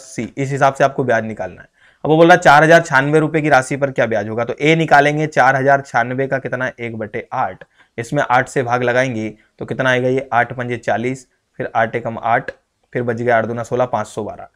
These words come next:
फिर हम बी निकालते हैं तो पाँच सौ बारह का कितना निकलता है, वो एक बटे आठ निकलता है, इसमें आठ से भाग लगाएंगे, आठ छंग अड़तालीस और आठ चौके बत्तीस, चौसठ। फिर चौसठ का एक बटे आठ निकालेंगे तो कितना निकलेगा, ये आठ निकलेगा। तो ये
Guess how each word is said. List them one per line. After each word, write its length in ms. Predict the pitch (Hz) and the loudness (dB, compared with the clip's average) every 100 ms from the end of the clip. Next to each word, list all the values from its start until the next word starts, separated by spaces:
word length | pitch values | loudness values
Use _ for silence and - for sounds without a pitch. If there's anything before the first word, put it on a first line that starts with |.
| _ _ - | _ _ -2
फिर 120 | 160 | 2
हम 220 | 156 165 | 2 2
बी 240 | 143 123 165 | -2 0 2
निकालते 400 | 165 151 147 160 | 4 6 6 4
हैं 100 | 156 | -2
तो 80 | 151 | 0
पाँच 220 | 147 131 | 0 -2
सौ 140 | - 143 | -2 2
बारह 280 | 131 135 | 4 6
का 80 | 143 | 4
कितना 240 | 139 139 135 | 0 -4 -4
निकलता 340 | 127 123 131 | -2 -2 0
है, 60 | 127 | -2
वो 120 | 131 | -4
एक 200 | 120 120 | -8 -6
बटे 200 | 120 120 | -4 0
आठ 200 | 113 - | 0 -2
निकलता 280 | 123 120 117 | -4 -4 -4
है, 60 | 117 | -6
इसमें 180 | - | -4
आठ 140 | 120 120 | -6 -6
से 100 | 117 | -6
भाग 160 | 110 | -6
लगाएंगे, 320 | 113 110 120 127 | -4 -4 -6 -8
आठ 220 | 117 110 | -8 -10
छंग 140 | 131 | -8
अड़तालीस 500 | 117 107 120 113 104 _ _ - | -8 -4 -2 -4 -8 _ _ -6
और 80 | 113 | -2
आठ 160 | 104 110 | -2 -4
चौके 120 | 107 | -8
बत्तीस, 280 | 107 80 78 | -8 -8 -10
चौसठ। 400 | 101 - - _ _ _ - | -12 -12 -18 _ _ _ -8
फिर 100 | 135 | -4
चौसठ 380 | 147 135 170 - | 0 2 2 4
का 100 | 175 | 4
एक 140 | 160 | 6
बटे 180 | 160 160 | 4 6
आठ 180 | 151 151 | 6 4
निकालेंगे 440 | 143 143 143 147 | 2 2 2 -2
तो 100 | 147 | -4
कितना 220 | 131 135 | -4 -4
निकलेगा, 340 | 131 120 120 123 | -4 -4 -2 -2
ये 200 | 131 - | -2 -4
आठ 220 | 110 104 | -6 -8
निकलेगा। 340 | 107 101 92 - _ _ _ 131 | -10 -18 -20 -20 _ _ _ -4
तो 40 | |
ये 200 | 135 139 | -2 -2